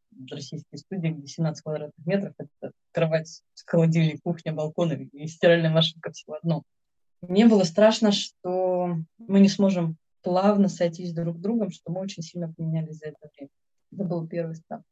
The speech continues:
Второй страх — одним из таких моих желаний, что во время иммиграции у нас должны быть деньги на обратный перелет.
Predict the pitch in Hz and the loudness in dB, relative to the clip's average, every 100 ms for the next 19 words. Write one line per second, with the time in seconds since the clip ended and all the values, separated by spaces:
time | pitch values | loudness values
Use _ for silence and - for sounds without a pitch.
0 | _ _ - 180 196 262 - 214 185 160 | _ _ -8 -2 -2 -2 2 4 4 -2
1 | 165 220 208 196 165 165 196 196 180 170 | 2 4 4 2 -6 -6 -8 -8 -8 -8
2 | 160 _ _ _ 160 180 180 247 285 196 | -10 _ _ _ -10 -6 -2 0 0 -2
3 | 160 _ - 180 180 175 208 202 175 165 | -4 _ -16 -8 -6 -2 0 0 0 -2
4 | 170 208 - 185 170 202 175 160 180 165 | 0 -2 -2 -6 -2 -2 -2 -4 -8 -8
5 | 160 147 135 _ _ _ _ 165 156 156 | -10 -12 -14 _ _ _ _ -8 -6 -6
6 | 185 175 165 156 151 139 | -6 -10 -10 -12 -10 -12